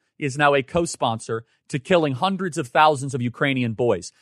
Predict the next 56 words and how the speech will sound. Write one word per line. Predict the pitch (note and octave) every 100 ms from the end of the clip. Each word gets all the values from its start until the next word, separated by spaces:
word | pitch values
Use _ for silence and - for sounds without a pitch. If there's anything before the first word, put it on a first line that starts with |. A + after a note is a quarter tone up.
| _
a | C#3
generational | B2 F3 D#3 D#3 - C#3
slaughter. | A#2+ C3+ B2 G#2+ -
Every | E3 G3
single | F#3+ F3+
one | E3+
of | D3
these | B2+
people | - B2+ B2+
are |
gonna | B2
have | B2
to | -
answer | B2 B2+ -
to | A#2+
a | A2+
higher | A2+ A2
power. | G#2 A2 F#2+ - _ _ _ _
But | D3+
hey, | G3+ G3+
they | F3
get | F#3
a |
nice | F3 F3+ -
seat | G3 G3+
at | C#3+
the | D#3
Munich | D#3+ E3+ -
Security | C3 F3 F#3+
Conference. | F#3+ C3 A#2 C#3 D#3 _ _ _ _ _ _ -
They | D3
go | D#3
take | E3 - E3+ D#3+
a | C3+
Codel | - F3+ F3+ C#3 B2+ C#3+
overseas. | C#3+ C3 A#2+ D#3 B2 - _ _ -
You're, | A#2+ E3+ A#3+ A#3+ - _ -
not | C#3+ A#3
all | D#4 A#3+
of | B2+
them, | A2 D3 E3+
a | C#3+
minority | D#3 E3+ F3 G3+ B3 B3
of | G3+ F#3+ F3+
your | F3
Republican | E3+ F3+ E3 - D3+
senators, | F3 F3 C3+ B2+
and | C3+
we're | F3+
gonna | A3+
have | A3
to |
chip | F3+ G3 -
this | F3
away. | F#3 F3+ -
Every | D3+ F3+ F3 G#3 G3+